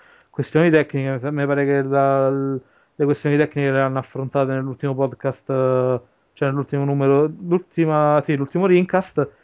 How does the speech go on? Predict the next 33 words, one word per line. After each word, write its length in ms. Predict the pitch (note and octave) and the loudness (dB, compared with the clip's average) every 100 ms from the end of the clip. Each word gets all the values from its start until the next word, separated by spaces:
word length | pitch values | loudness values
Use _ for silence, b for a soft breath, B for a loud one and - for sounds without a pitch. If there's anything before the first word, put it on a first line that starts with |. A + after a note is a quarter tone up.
| b | b
e 120 | - | -6
quindi 200 | D#3+ D3 C#3+ | -2 0 2
se 60 | |
volete 260 | D3 D3+ C3+ | 4 4 4
sentite 320 | C#3 F3 E3+ | 0 0 2
lì 120 | D3+ | 2
che 80 | C#3 | 0
c'è 120 | C3+ | -2
una 100 | C3 | -4
bella 200 | B2+ C#3 | -2 0
disamina 400 | C3+ C3 C#3+ D#3 | 2 0 0 0
tecnica 360 | C#3 C3+ - C3 | 0 -2 -2 -4
che 60 | B2+ | -2
non 100 | B2+ | -4
sto 140 | - | -2
a 20 | B2+ | -2
ripetere 320 | B2+ B2+ A#2+ | 0 0 -2
per 100 | A#2+ | -2
non 80 | A#2+ | -4
rompere 320 | A#2+ A#2+ A#2+ | -4 -2 -2
le 60 | A#2 | -2
palle, 220 | A#2 A#2 b b b | -2 -4 b b b
anche 180 | C3+ C#3+ | -2 0
perché 160 | C3+ | 2
non 120 | C#3 | 2
sarei 200 | C3 C#3 C3+ | 2 2 2
neanche 220 | C3 C#3 | 0 0
in 60 | |
grado 160 | B2+ C3 | 2 4
di 40 | |
ripeterla 400 | C3+ A#2 A2+ A2 | 4 2 0 0
tutta 260 | A2 G#2+ A#2+ | -2 -4 -4
quanta. 300 | A2+ A2+ - | -2 -4 -8